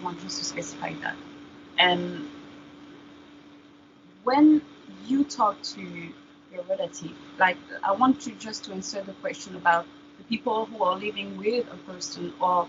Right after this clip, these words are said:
people who know a person who lives that. Don't force her to open up to you. Just try to let them know that you are here, you're available when they want, and they can reach you out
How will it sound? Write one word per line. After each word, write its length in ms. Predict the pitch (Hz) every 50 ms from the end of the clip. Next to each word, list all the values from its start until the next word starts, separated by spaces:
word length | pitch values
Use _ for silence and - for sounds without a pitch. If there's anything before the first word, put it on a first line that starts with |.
| - - - - - - -
people 260 | - 226 - 233 220 214
who 140 | 220 220 208
know 360 | 202 196 214 226 226 220 190 175 - -
a 40 |
person 600 | - - - 202 190 - - 196 185 185 180 180 175 -
who 220 | - 175 175 180
lives 160 | 180 175 -
that. 240 | - 147 139 135 - - - - - - - - - - - 180
Don't 180 | 226 233 247 -
force 340 | - 240 240 240 233 - -
her 400 | - 220 208 208 202 202 202 196 - - -
to 280 | - - 214 196 180 - 196
open 260 | 196 - 196 175 165
up 160 | 160 156 -
to 120 | - - 180 156 143
you. 200 | 147 139 - - - - - - - - - - - - - -
Just 340 | - - 233 - - - - - - -
try 240 | - 254 247 269 285
to 140 | - -
let 200 | 285 262 247 233
them 240 | 233 226 226 220 214
know 240 | 208 202 202 196 196
that 180 | 185 175 175 165
you 160 | 156 160 156
are 100 | 320 302 - - -
here, 340 | 302 294 285 285 285 294 294 - - - -
you're 200 | 196 175 165 165
available 460 | 165 156 165 190 220 254 233 247 254
when 180 | 247 240 240 240
they 100 | 226 233
want, 340 | 226 226 220 214 214 214 - - - - - - - - - - - -
and 120 | - 202 190
they 60 | 196
can 260 | - 220 196 196 180
reach 380 | - 262 285 - - - - -
you 320 | 208 208 208 208 202 196 -
out 400 | 185 185 185 185 190 190 - -